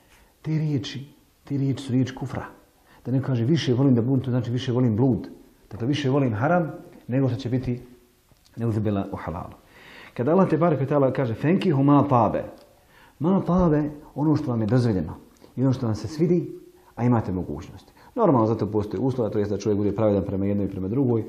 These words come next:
i u broju noći ko-, ko-, koje boravi i onome što im, dakle, jednoj i drugoj pruža, osim u jednoj stvari, to jeste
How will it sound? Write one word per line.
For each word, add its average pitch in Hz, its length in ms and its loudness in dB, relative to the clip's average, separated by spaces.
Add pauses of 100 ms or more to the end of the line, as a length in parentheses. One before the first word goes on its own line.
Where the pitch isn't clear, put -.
(260)
i 147 100 0
u 135 60 4
broju 120 240 2
noći 113 300 0 (200)
ko-, 113 160 -2 (100)
ko-, 110 140 -4
koje 107 380 2
boravi 110 340 4
i 113 180 2
onome 107 260 2
što 104 140 -4
im, 104 160 0
dakle, 104 220 0
jednoj 104 140 2
i 98 40 0
drugoj 104 260 2
pruža, 113 340 0 (260)
osim 113 260 -2
u 110 40 0
jednoj 113 180 0
stvari, 107 320 -2
to 107 60 -2
jeste 101 300 -4